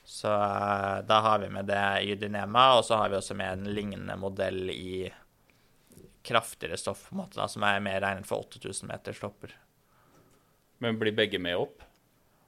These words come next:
Speaker 1: Eh, vi kommer nok til å ha med begge to opp, og så kommer det åtte tusen meter teltet til å være med til de to høyeste campene, størst sannsynlighet. Og så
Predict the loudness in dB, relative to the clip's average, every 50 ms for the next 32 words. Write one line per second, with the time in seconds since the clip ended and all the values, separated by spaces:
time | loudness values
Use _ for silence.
0 | _ _ -12 -6 -2 2 4 4 6 6 6 6 6 4 4 4 2 2 2 0
1 | 0 4 6 8 8 8 6 6 4 4 4 4 2 0 4 6 6 6 6 2
2 | -4 -2 0 0 0 0 0 2 2 2 2 2 0 -2 -2 0 0 0 4 4
3 | 4 4 4 2 -4 -8 -8 -10 -12 -10 -8 -6 -6 -4 -6 -6 -6 -6 -6 -8
4 | -8 -8 -8 -8 -6 -6 -2 0 2 2 2 2 2 2 2 2 2 0 -2 -6
5 | -8 -8 -8 -6 -6 -6 -6 -6 -6 -6 -6 -4 -6 -6 -8 -12 -12 -10 -8 -4
6 | -2 -2 -2 -2 -4 -6 -10 -12 -10 -8 -8 -8 -8 -10 -14 -14 -12 -10 -10 -8
7 | -10 -10 -8 -8 -6 -4 -2 -2 -2 -2 -6 -20 -20 _ _ -20 -20 -20 -20 -20
8 | -20 -20 -20 -20 _ -16 -10 -8 -8 -8 -8 -10 -12 -8 -4 -2